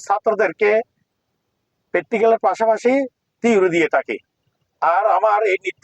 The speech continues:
নতুন ভিডিওগুলো আপনারা পাবেন আমার Facebook-এ, এবং বা পাশাপাশি পরিপূর্ণ ভিডিও যদি দেখতে চান, আমার পরিপূর্ণ ভিডিওগুলো পাবেন আমার একটা YouTube চ্যানেলে।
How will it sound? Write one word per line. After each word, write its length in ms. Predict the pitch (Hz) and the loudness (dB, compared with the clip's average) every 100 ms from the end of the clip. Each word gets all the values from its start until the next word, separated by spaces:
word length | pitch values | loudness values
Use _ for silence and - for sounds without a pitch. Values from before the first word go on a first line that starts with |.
| 180 | -4
নতুন 260 | 175 196 240 262 _ _ _ _ _ _ _ | 0 0 0 -4 _ _ _ _ _ _ _
ভিডিওগুলো 440 | 185 214 220 202 214 | 0 2 4 4 2
আপনারা 240 | 202 196 220 214 | 2 0 2 2
পাবেন 280 | 196 220 269 - _ _ _ _ _ _ _ _ _ | 2 2 -2 -6 _ _ _ _ _ _ _ _ _
আমার 300 | 165 185 196 208 _ _ - | 0 2 2 0 _ _ -2
Facebook-এ, 520 | 180 180 208 240 269 285 _ _ _ 165 | -2 -2 -2 2 0 -2 _ _ _ -2
এবং 140 | 185 208 | -2 0
বা 120 | 196 202 220 180 | 2 2 0 -2
পাশাপাশি 540 | 170 214 214 - 220 254 _ _ _ _ | -2 0 0 2 0 0 _ _ _ _
পরিপূর্ণ 440 | 196 190 175 180 | 0 2 -2 -2
ভিডিও 280 | 180 208 233 226 | 0 2 2 0
যদি 180 | 233 240 233 220 _ _ _ 180 | 0 0 0 -4 _ _ _ -4
দেখতে 240 | 170 226 - | 0 -2 0
চান, 160 | 214 269 _ _ _ _ _ | -2 -4 _ _ _ _ _
আমার 340 | - 185 196 208 220 _ _ _ _ _ | -6 0 2 2 -4 _ _ _ _ _
পরিপূর্ণ 380 | 185 185 180 185 180 | 0 2 0 0 2
ভিডিওগুলো 400 | 208 226 214 220 220 | 2 2 4 2 2
পাবেন 240 | 196 233 _ _ _ | 2 0 _ _ _
আমার 220 | 160 185 190 | 0 0 0
একটা 180 | - | -2
YouTube 380 | 196 180 180 196 - | -2 -2 -2 -8 -4
চ্যানেলে। 340 | 147 135 110 | -2 0 0